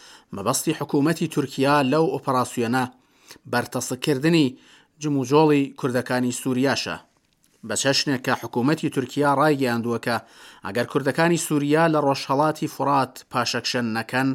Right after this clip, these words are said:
ئۆپەراسیۆنی سەربازی بەردەوامە. هاوکات لەگەڵ ئەم ڕووداوە، ڕاوێژی ئێران، تورکیا و رووسیا و ئەمریکا سەبارەت بە پرسەکانی سووریا بەردەوامە.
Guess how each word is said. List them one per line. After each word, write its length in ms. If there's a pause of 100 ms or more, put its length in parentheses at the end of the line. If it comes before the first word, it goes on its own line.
(460)
ئۆپەراسیۆنی 600
سەربازی 600 (340)
بەردەوامە. 560 (640)
هاوکات 420 (100)
لەگەڵ 240 (100)
ئەم 200
ڕووداوە، 440 (480)
ڕاوێژی 540
ئێران، 340 (120)
تورکیا 400
و 120
رووسیا 380
و 120
ئەمریکا 400 (140)
سەبارەت 420
بە 160
پرسەکانی 560
سووریا 380 (160)
بەردەوامە. 580